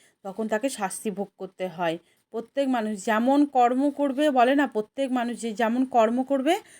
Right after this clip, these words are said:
তেমন তাকে ফল ভোগ করতে হবেই। যখনই তাদের শান্তিপূর্ণ হয়, তখনই তারা পৃথিবীতে জন্ম নেয়। অর্থাৎ যে যেরকম কর্ম করবে, সে সেরকম জীবনযাপন করবে, মানে অর্থাৎ পাবে।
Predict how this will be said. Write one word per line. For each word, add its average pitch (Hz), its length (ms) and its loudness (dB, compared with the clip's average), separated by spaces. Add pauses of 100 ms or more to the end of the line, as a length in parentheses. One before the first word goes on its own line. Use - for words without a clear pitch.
(160)
তেমন 254 320 0
তাকে 269 220 -4
ফল 254 240 -4
ভোগ 220 300 -8
করতে 220 300 -10
হবেই। 165 400 -6 (600)
যখনই 294 680 4 (240)
তাদের 214 220 -2
শান্তিপূর্ণ 277 800 2
হয়, 214 320 -2 (300)
তখনই 269 380 0
তারা 262 240 0
পৃথিবীতে 233 600 -6 (360)
জন্ম 190 400 -2
নেয়। 165 220 -6 (280)
অর্থাৎ 285 240 -4
যে 269 340 2
যেরকম 262 520 2
কর্ম 269 500 4
করবে, 311 340 -2
সে 311 280 -2
সেরকম 269 480 0
জীবনযাপন 220 800 -6
করবে, 165 420 -8 (440)
মানে 240 140 -4
অর্থাৎ 262 200 -2 (100)
পাবে। 196 380 -2